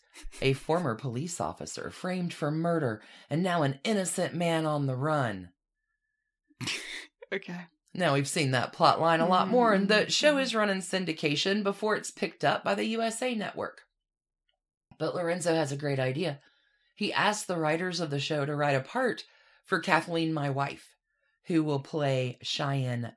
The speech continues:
Speaker 1: Phillips. Now, prior to Renegade,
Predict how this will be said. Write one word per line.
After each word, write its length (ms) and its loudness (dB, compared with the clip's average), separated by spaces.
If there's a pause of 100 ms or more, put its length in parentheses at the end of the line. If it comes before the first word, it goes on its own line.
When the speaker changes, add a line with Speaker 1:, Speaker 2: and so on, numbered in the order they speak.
(120)
Speaker 1:
Phillips. 680 -8 (1300)
Now, 120 4
prior 340 4
to 100 0
Renegade, 680 0